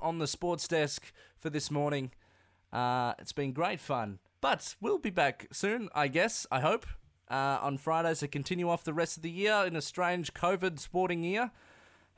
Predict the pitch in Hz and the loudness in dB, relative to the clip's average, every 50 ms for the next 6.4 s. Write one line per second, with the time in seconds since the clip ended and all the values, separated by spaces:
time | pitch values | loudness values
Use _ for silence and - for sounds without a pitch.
0 | _ - 110 123 127 127 127 127 123 123 123 120 120 123 123 117 - - - 117 | _ -2 0 0 2 2 2 2 2 2 2 2 2 0 0 -2 -4 -4 -2 -2
1 | 117 117 117 120 117 - - - 135 120 - - 113 - 135 120 - - - - | 0 0 0 -2 -4 -4 -4 -4 -4 -4 -4 -6 -4 -4 -4 -4 -4 -2 0 2
2 | - 143 139 - - 143 143 139 131 131 - - - - 117 120 113 107 - - | 2 2 0 0 0 2 2 2 2 0 -2 -6 -6 -4 -4 -4 -4 -6 -8 -10
3 | - - 170 170 170 - - - 170 160 151 151 - - - - - - 185 180 | -8 -4 -2 -2 -2 -2 -4 -2 0 0 0 0 -2 -6 -12 -14 -6 0 0 2
4 | 180 - 156 - - 190 190 190 185 170 - - 151 160 156 143 131 139 160 196 | 2 0 -2 0 2 4 4 4 2 0 -2 0 0 2 2 0 -2 -2 0 2
5 | 196 190 190 190 180 - - - - - - _ - 147 160 156 139 - - - | 4 4 4 2 0 -4 -10 -20 -20 -20 -16 _ -2 0 0 0 0 -4 -4 0
6 | 131 139 139 139 139 135 135 - | 2 4 4 4 4 4 2 0